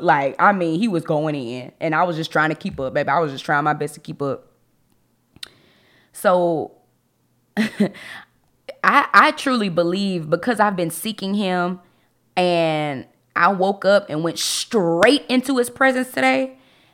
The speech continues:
And most of the time, honestly, y'all, I'm not a morning person. Um, I, I try to get seven and a half hours a night, period. Whether I go to bed at two and wake up at nine thirty,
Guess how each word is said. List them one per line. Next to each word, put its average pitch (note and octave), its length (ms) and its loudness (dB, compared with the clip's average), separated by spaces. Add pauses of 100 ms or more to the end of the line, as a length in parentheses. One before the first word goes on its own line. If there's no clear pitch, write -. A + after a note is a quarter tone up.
(100)
And G3 160 0
most B3+ 180 0
of A#3+ 60 -12
the A#3+ 80 -6
time, A#3 260 4
honestly, G3+ 380 4
y'all, G3+ 160 6
I'm E3 260 2
not F3 240 6
a E3+ 60 0
morning F3+ 360 0
person. F3+ 600 0 (640)
Um, D3+ 600 2 (400)
I, E3+ 440 4
I E3+ 140 4
try F3+ 200 2
to E3 60 2
get D#3 240 -2
seven F#3+ 340 0
and F3+ 120 -2
a F3 40 -2
half E3+ 300 2
hours E3 340 4
a D#3+ 60 -2
night, C3+ 340 -8
period. D3+ 460 -6
Whether D#3+ 200 -2
I E3+ 80 4
go E3+ 160 2
to E3 80 2
bed F#3 240 0
at F3+ 160 -4
two C4 260 -2
and F3 120 -2
wake G3 200 2
up G#3 100 -2
at F#3+ 100 0
nine G3 320 0
thirty, A3 360 2